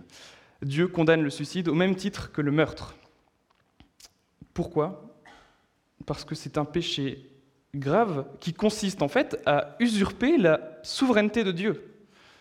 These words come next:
Ça consiste à aller volontairement contre sa volonté, puisque c'est lui le Seigneur de la vie, c'est lui qui nous l'a donnée et c'est lui qui la reprend quand il le souhaite. Il n'est donc à nouveau, à nouveau dans ce texte absolument pas question, pour Paul,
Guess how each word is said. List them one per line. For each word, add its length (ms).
Ça 160
consiste 460
à 80
aller 260
volontairement 960
contre 440
sa 200
volonté, 380
puisque 260
c'est 140
lui 260
le 100
Seigneur 400
de 80
la 120
vie, 160
c'est 160
lui 140
qui 120
nous 100
l'a 80
donnée 240
et 40
c'est 160
lui 180
qui 120
la 80
reprend 320
quand 240
il 80
le 60
souhaite. 400
Il 120
n'est 80
donc 280
à 120
nouveau, 380
à 80
nouveau 260
dans 100
ce 120
texte 300
absolument 420
pas 140
question, 520
pour 120
Paul, 260